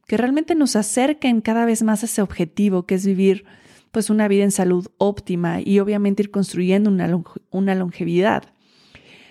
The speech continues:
Hay muchas prácticas sencillas de incorporar prácticas ayurvédicas que pueden fomentar la longevi-, la longevidad en nuestra vida, y esto se los voy a decir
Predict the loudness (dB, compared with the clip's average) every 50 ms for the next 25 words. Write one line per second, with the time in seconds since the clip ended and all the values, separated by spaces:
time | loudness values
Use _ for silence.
0 | _ _ _ -2 0 2 4 4 4 4 4 2 2 2 0 -4 -2 -2 -4 -4
1 | -2 -6 -6 -6 -6 -4 -2 -2 -2 -2 -2 -2 -2 0 0 0 0 -2 -4 -6
2 | -10 -18 -20 _ _ _ _ _ _ _ _ _ _ _ _ _ _ _ _ _
3 | _ _ _ 0 0 0 2 0 -2 -2 -2 -2 0 0 0 0 0 -2 -4 -4
4 | -2 -4 -6 -6 -4 -2 -2 -2 -2 -4 -6 -10 -16 _ _ _ _ _ _ _
5 | _ _ _ _ 0 2 2 4 2 2 2 2 2 2 2 0 -2 -4 -4 -6
6 | -6 -4 -2 0 0 -2 -2 -4 -4 -2 -4 -2 -2 -2 -2 0 0 0 0 0
7 | -2 -2 -2 -2 -2 -2 -2 -4 -4 -2 -2 0 0 0 0 0 -2 0 0 0
8 | 2 2 2 2 2 2 2 2 0 0 -2 -2 -2 -2 0 2 2 2 0 -2
9 | -6 -10 -14 _ -4 -4 -4 -4 -4 -4 -2 0 0 -2 0 0 0 2 2 0
10 | 0 0 0 0 0 0 -4